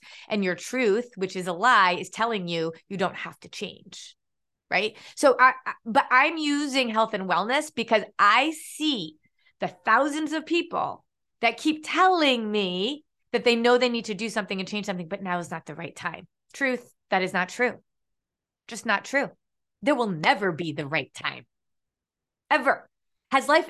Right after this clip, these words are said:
ever slowed down enough for you? I think about my teenagers who are busier than anybody, and then me, who's busier than anybody. Like, we're all busier than anybody, right? It's never the right time.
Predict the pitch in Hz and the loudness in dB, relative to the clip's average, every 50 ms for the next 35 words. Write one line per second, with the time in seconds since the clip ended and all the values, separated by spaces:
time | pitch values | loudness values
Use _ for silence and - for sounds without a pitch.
0 | - - 220 214 214 196 247 262 254 - - 247 226 208 208 180 190 214 214 185 | -8 0 2 2 4 4 2 2 2 2 0 0 0 2 2 0 2 2 0 -2
1 | 165 160 - - 233 240 247 269 302 294 220 208 214 269 254 262 233 233 226 220 | -2 -4 -4 -8 -8 -6 -4 -4 -2 0 -2 -2 -2 -4 -4 0 0 0 2 0
2 | 208 - - 269 269 262 220 190 190 175 180 202 202 190 180 202 202 202 190 208 | -2 -2 -4 -6 -4 -4 -2 -2 -4 -6 -4 -2 -2 -2 -2 -2 -4 -2 0 0
3 | 208 202 180 170 165 - _ - - 175 214 233 220 185 143 - - 139 147 151 | 0 2 0 -2 -2 -4 _ -6 -4 -2 0 0 0 -2 -2 -4 -2 -2 0 2
4 | 165 214 262 262 - - _ - - _ - 269 269 277 277 277 254 294 311 320 | 2 0 0 -2 -4 -10 _ -20 -18 _ 2 4 6 6 4 4 6 6 6 6
5 | 311 320 403 466 453 156 - _ _ - 285 254 214 160 240 233 - 208 196 180 | 6 6 6 6 6 6 2 _ _ -2 -2 -2 0 2 2 2 2 0 -2 -2
6 | 180 180 185 214 208 190 170 160 160 156 147 151 143 139 120 113 - 285 294 302 | -2 -2 -2 -2 0 0 0 0 0 -2 -2 0 -2 -2 -2 0 2 4 4 4
7 | - - _ _ _ - 277 370 466 494 440 359 330 339 285 339 339 330 302 330 | 2 -6 _ _ _ 0 4 6 8 8 8 8 4 0 2 4 2 4 4 4
8 | 330 381 427 494 320 156 147 143 - - - _ _ _ _ _ _ _ _ _ | 4 4 0 0 -4 -4 -6 -8 -10 -12 -18 _ _ _ _ _ _ _ _ _
9 | _ - 233 294 339 - - - _ _ _ _ _ - - - 523 554 427 302 | _ 0 0 0 0 0 -6 -16 _ _ _ _ _ -10 -6 -2 0 0 0 0
10 | 170 139 135 - - - - | -4 -8 -12 -16 -18 -20 -20